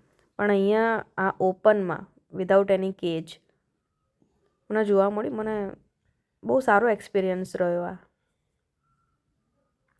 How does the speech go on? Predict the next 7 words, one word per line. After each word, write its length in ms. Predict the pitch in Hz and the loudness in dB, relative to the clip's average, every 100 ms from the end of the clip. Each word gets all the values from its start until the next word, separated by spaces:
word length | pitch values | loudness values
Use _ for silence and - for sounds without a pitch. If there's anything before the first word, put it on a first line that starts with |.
| _ _ _ _ _ _ _ _ _ _ _ _ _ _ _ | _ _ _ _ _ _ _ _ _ _ _ _ _ _ _
તો 280 | 285 302 311 | 2 2 4
ઉદયપુરમાં 720 | 247 269 269 269 262 262 254 | 6 8 8 2 2 4 4
મારી 220 | 247 240 240 | 2 2 2
લાસ્ટ 400 | 220 220 - 220 | 2 0 -4 -6
પ્લેસ 320 | 220 208 202 | -2 0 0
હતી 200 | 196 226 | -4 -4
ફરવાની. 400 | 208 190 190 | -4 -4 -4